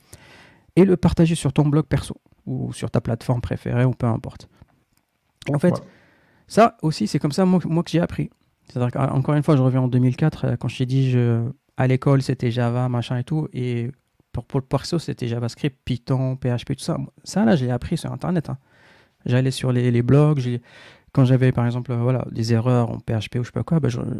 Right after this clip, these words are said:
Speaker 1: j'allais lire, euh, les blogs des gens, ou les questions sur Stack Overflow, peu importe, mais sur Internet,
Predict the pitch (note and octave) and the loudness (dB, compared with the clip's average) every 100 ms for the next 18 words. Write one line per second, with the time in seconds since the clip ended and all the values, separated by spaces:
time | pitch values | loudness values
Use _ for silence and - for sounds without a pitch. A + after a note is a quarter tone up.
0 | - A#2+ A#2+ C3 B2 C#3+ B2+ A#2 A2+ A#2 | -2 2 4 6 6 4 2 0 -2 -2
1 | A#2 A#2+ A#2 A#2+ A#3+ _ _ _ _ _ | 0 0 0 0 -2 _ _ _ _ _
2 | _ _ _ - - C3 C3 A#2 G#2+ - | _ _ _ -16 -4 0 2 2 0 -4
3 | C3 A#2 A2+ - B2+ A#2+ - C3 C3 C3 | -6 -6 -6 -6 -4 -6 -4 -4 -2 -2
4 | A2+ A2 - - A#2+ - C3+ C3 A#2+ D3+ | -6 -4 -6 -4 -6 -4 -4 -4 -4 -4
5 | - | -8